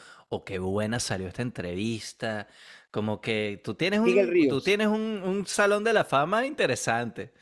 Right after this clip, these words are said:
Speaker 2: Miguel Ríos, pana. Miguel Ríos, yo crecí en mi momento de bachillerato yendo a Cliché, primer año de universidad, a ver a Miguel Ríos, las canciones.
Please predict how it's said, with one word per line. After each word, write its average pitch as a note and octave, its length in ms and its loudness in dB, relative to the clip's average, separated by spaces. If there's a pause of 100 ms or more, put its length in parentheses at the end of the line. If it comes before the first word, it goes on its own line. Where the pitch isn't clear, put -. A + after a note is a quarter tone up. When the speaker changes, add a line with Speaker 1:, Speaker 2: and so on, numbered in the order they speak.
(280)
Speaker 2:
Miguel E3 320 4
Ríos, C#3+ 340 0
pana. G#2 300 -6
Miguel C#3+ 320 2
Ríos, D#3+ 540 -2
yo C#3+ 180 0
crecí E3+ 680 -2
en D3+ 180 0
mi C#3 100 2
momento B2+ 440 -2
de D3+ 40 2
bachillerato C3+ 840 2
yendo C#3 320 2
a C#3 40 -2
Cliché, C3 840 0 (380)
primer B2+ 280 4
año C#3 120 6
de C#3+ 60 6
universidad, B2+ 1000 2
a C#3 40 4
ver C#3 200 2
a C#3 80 2
Miguel B2 280 -2
Ríos, C#3 680 6
las B2+ 160 -4
canciones. C3 880 2